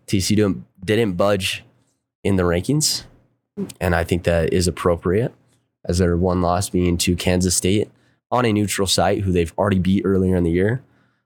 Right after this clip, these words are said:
So Kansas State, they'll be playing, uh, Alabama in, uh, the Sugar Bowl. So that's what went down there.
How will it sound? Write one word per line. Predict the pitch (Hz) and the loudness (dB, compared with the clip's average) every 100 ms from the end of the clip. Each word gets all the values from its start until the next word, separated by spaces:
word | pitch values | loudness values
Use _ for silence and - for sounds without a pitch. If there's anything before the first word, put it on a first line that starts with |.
| _ | _
So | - 104 98 95 - _ _ | -2 0 0 -4 -8 _ _
Kansas | 117 120 113 | -2 0 0
State, | - 113 151 - _ _ _ _ _ - | 0 -2 -2 -8 _ _ _ _ _ -2
they'll | 117 | -2
be | 131 | 0
playing, | 120 113 113 | 0 0 2
uh, | 110 104 | 0 0
Alabama | 110 117 127 127 - _ _ _ _ _ _ _ - - _ _ _ - | 0 0 -2 -2 -8 _ _ _ _ _ _ _ -20 -20 _ _ _ -2
in, | 92 95 90 - | 0 0 0 -2
uh, | 85 90 | -2 0
the | 90 | 0
Sugar | - 127 95 | -2 -2 0
Bowl. | 76 | -2
So | - 98 92 90 - _ _ _ - - _ - | 0 0 0 -4 -12 _ _ _ -20 -20 _ -6
that's | 104 113 | -4 -2
what | 104 - | -2 0
went | 101 90 | -2 0
down | 98 92 90 | 0 0 0
there. | 104 117 127 | 0 0 -2